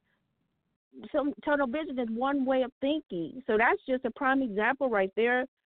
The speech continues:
that night when he reminded us through his own situation that we can't always be in tunnel vision.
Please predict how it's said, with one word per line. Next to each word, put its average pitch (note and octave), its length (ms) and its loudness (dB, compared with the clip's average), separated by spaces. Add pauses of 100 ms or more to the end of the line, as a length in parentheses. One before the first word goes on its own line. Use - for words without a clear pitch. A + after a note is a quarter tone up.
(140)
that G3 200 4
night A3 300 2 (400)
when A3+ 180 -4
he B3+ 380 0 (200)
reminded G#3 560 2
us C#4+ 200 2 (500)
through C4+ 240 0
his C4+ 100 0
own C#4 260 -2
situation D4+ 720 -6 (340)
that C4+ 300 2
we D4 140 -2
can't D4+ 240 -2
always D4 360 0
be D4 200 -2
in D4+ 120 -4
tunnel C#4 280 -4
vision. G#3 480 -6